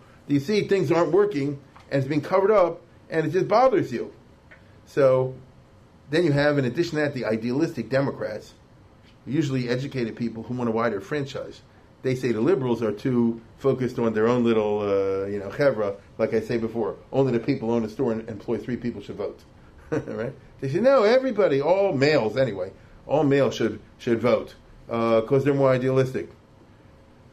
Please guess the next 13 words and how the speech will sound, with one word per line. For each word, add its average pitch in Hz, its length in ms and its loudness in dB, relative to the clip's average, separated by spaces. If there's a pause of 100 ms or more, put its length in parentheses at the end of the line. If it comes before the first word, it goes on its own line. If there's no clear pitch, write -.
(440)
It's 139 160 -6
not 220 260 2
like 151 360 2 (480)
the 120 60 -2
regimes 120 640 0
are 104 80 0
headed 131 440 0 (360)
by 95 380 -4
brilliant 131 520 0
Plato-like 117 800 0
administrators 120 840 -6 (380)
of, 107 380 4
uh, 104 180 4